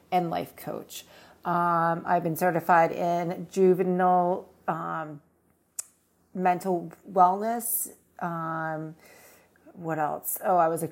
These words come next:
coach for Girls on the Run for quite a few seasons. So I've got a lot of things up my sleeve. Um, so my podcast, the reason why I kinda took a break, I just wanna be very clear. I was very, very sick.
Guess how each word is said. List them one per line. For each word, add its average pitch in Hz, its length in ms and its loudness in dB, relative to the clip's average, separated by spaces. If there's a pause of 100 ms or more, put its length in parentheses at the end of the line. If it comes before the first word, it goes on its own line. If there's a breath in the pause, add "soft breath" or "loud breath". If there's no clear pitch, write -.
(180)
coach 202 320 -4
for 196 100 -10
Girls 180 260 -2
on 180 120 -4
the 165 80 -2
Run 214 280 -2
for 214 480 -2
quite 208 320 0
a 202 40 -12
few 220 160 -2
seasons. 208 760 0
So 269 180 6
I've 285 140 4
got 370 120 6
a 392 40 2
lot 269 180 10
of 247 60 6
things 226 240 6
up 226 120 8
my 180 100 4
sleeve. 156 540 2 (640 loud breath)
Um, 175 560 8 (100)
so 226 540 8 (1300)
my 233 160 6
podcast, 302 640 6
the - 80 -2
reason 285 240 2
why 339 160 0
I 294 40 0
kinda 269 220 0
took 240 140 2
a 233 60 2
break, 170 240 2
I 180 80 0
just - 160 -8
wanna 190 160 2
be 190 100 4
very 180 240 8
clear. 165 500 4 (300 loud breath)
I 202 160 10
was 196 280 4
very, 208 360 8
very 208 220 6
sick. - 400 0